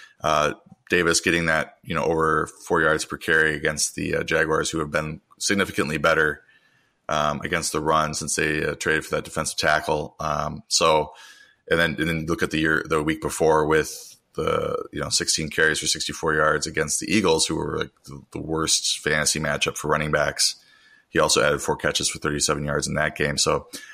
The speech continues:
I think, you know, week fifteen, week sixteen, he's gonna be ranked in the top twenty, uh, twenty-second. Uh, the Rams are twenty-second in adjusted fantasy points allowed to running backs. The, the Cowboys are eighteenth in that measure, although Sean Lee's back, so that makes it a little bit dicier.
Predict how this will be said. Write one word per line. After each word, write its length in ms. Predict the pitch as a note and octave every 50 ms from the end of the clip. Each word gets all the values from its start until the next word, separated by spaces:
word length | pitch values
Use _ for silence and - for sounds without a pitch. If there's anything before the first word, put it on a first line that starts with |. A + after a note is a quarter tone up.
| - - -
I 20 | -
think, 240 | - A2+ F2+ - - _
you 80 | - E2+
know, 80 | D#2+
week 160 | D2+ E2 E2 -
fifteen, 320 | - F2 - - E2+ D#2+
week 140 | D#2 D2+ -
sixteen, 420 | - - - - - - D#2+ D#2
he's 140 | D#2+ D#2+ D2+
gonna 100 | D#2+ D#2
be 80 | D2+ D2+
ranked 240 | D2+ D#2 D2+ -
in 60 | - E2+
the 80 | -
top 180 | - D2+ C#2+ -
twenty, 480 | - - D#2 D#2 D#2+ D#2 D#2 D2+ D2+ - - - - - - - _
uh, 240 | - D#2 D2 D2 C#2+
twenty-second. 640 | C#2+ - E2+ E2+ E2+ - - E2+ E2 - E2 D#2 D2 - _ _ _ _ _ _ _ _ _ -
Uh, 120 | E2 D#2
the 60 | D2+
Rams 220 | D#2+ E2 E2 D#2 D2
are 20 |
twenty-second 480 | C#2 - E2+ E2 D#2 - D#2+ D#2 - D2+
in 80 | B1+
adjusted 300 | D2 D2+ D#2 D2 - -
fantasy 260 | - D#2+ D#2+ D2+ - -
points 260 | - E2 D#2+ - -
allowed 240 | D#2+ D#2 D#2 D2+ -
to 100 | - D2+
running 180 | D#2 D#2+ D#2+ D#2
backs. 380 | D#2 D#2 D2 D2 - - - - - - - - - _ _ _
The, 200 | - D#2 D#2 D2
the 120 | - D2
Cowboys 400 | - - D#2+ D#2 D2+ D#2 D#2 D2
are 100 | D2+ -
eighteenth 640 | D2+ D#2 D2+ - - - F2 E2+ E2 D#2 - - - -
in 60 | D#2+
that 140 | D#2+ D2+ -
measure, 380 | E2+ E2 D#2 E2 E2 D#2+ D#2
although 180 | D#2+ D#2 D#2 D2+
Sean 280 | C#2+ - D#2+ D2+ D2+
Lee's 200 | D2+ D#2 D#2 D#2
back, 260 | D2 D#2 D2+ D2 C#2+ -
so 100 | - D2+
that 80 | B1
makes 140 | C#2 D2 -
it 60 | -
a 40 | D#2
little 160 | D#2 D2+ C#2+
bit 120 | - - -
dicier. 500 | - D2+ D2 - - D#2 D#2 D#2 D2+